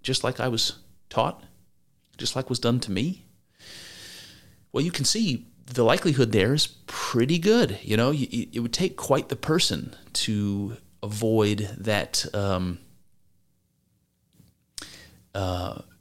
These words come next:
pattern, right? It would take quite the person to push back against it and to make a different decision. The question of whether it's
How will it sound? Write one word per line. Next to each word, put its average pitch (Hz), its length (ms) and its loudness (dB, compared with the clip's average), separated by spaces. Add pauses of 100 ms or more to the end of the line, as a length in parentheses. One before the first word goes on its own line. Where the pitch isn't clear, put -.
(840)
pattern, 139 500 2
right? 113 180 2
It 110 40 0
would 98 100 -4
take - 180 -4
quite 143 220 0
the 117 60 -10
person 143 400 2
to 101 320 -2 (160)
push - 200 0
back 120 240 -2
against 117 380 2
it - 160 -6
and 98 140 -8
to 107 40 -6
make 113 200 -2
a 113 40 0
different 107 460 -2
decision. - 560 0 (960)
The 127 80 -4
question - 340 2
of 123 120 0
whether 131 200 2
it's 104 140 0